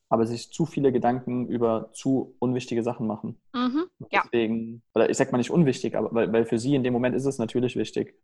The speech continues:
Speaker 1: Aber Dinge, die im, im, ich sag mal, im großen Spiel dann in, gar kein, gar keine Rolle spielen, gilt nicht nur für, für Business-Themen, das gilt auch in ganz, also auch Beziehungen oder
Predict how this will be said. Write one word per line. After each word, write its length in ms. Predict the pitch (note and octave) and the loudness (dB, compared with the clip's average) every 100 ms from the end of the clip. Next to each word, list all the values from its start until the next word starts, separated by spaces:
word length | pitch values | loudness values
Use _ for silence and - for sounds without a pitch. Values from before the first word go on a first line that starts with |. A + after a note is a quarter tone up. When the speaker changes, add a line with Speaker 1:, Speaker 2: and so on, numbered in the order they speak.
| - | -4
Speaker 1:
Aber 260 | - A2+ | 2 2
Dinge, 340 | - - C3 B2 | 2 -2 0 0
die 400 | A#2+ A#2+ A#2+ A#2+ B2 | 0 2 2 0 -2
im, 280 | A#2 A2+ A2+ | 0 2 0
im, 400 | - A#2 A#2 G#2+ | -2 -2 -2 -4
ich 100 | - | -4
sag 100 | - | -2
mal, 60 | A#2+ | 0
im 80 | A#2 | 0
großen 320 | - C3+ B2 | 2 2 0
Spiel 580 | - - E3 E3 F#3+ - | -6 2 4 4 2 0
dann 180 | B2+ A#2+ | 2 2
in, 180 | A#2 A#2 - G#2+ | 2 -4 -10 -4
gar 120 | - B2 | -2 0
kein, 480 | B2+ A#2+ A#2 G#2 - | 0 0 -4 -10 0
gar 120 | C3 | 0
keine 160 | C#3 | 4
Rolle 220 | A#2+ C#3+ B2+ | 6 6 6
spielen, 440 | - G#2+ G#2+ A#2 - | 0 -2 -2 -4 4
gilt 300 | C3+ C3+ - | 4 6 0
nicht 160 | C3 | 0
nur 160 | B2+ A2+ | 2 2
für, 280 | - A2+ G#2+ | 4 4 4
für 140 | - | 2
Business-Themen, 560 | A2 E3 B2 - A2+ B2+ | 2 4 2 2 2 2
das 140 | A2+ | 0
gilt 120 | B2 | 0
auch 140 | G#2 - | 0 2
in 80 | A2+ | 2
ganz, 260 | A#2+ - | 2 0
also 300 | - A2 G#2+ - | 0 0 2 4
auch 180 | A#2+ | 2
Beziehungen 580 | - - - E3 D3+ C3 | 2 -2 6 6 6 4
oder 380 | A2+ A2 A2 A2 | 4 4 4 0